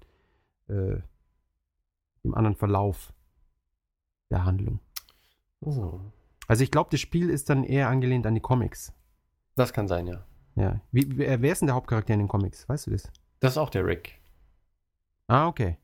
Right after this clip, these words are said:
Speaker 1: Nee, dann ist das Spiel da nicht angelehnt.
Speaker 2: Aber es, es sind halt sehr krasse Differenzen, ähm, wann welcher Charakter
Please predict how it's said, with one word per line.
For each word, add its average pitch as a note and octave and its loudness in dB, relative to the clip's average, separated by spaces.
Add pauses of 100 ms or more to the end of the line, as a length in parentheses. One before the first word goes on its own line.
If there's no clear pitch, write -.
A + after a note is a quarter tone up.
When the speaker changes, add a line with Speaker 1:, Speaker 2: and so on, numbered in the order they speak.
Speaker 1:
Nee, A2+ 2
dann B2 2
ist A#2+ -6
das A#2 -4
Spiel A2+ -4
da A2+ 2
nicht G#2 -2
angelehnt. F#2 -2
Speaker 2:
Aber C#3 2
es, C#3 -6
es D#3 0
sind F3+ 4
halt C#3+ 0
sehr D#3 0
krasse D3+ 0
Differenzen, B2 0 (260)
ähm, A2 0 (720)
wann A#2 0
welcher A#2 0
Charakter F#2 0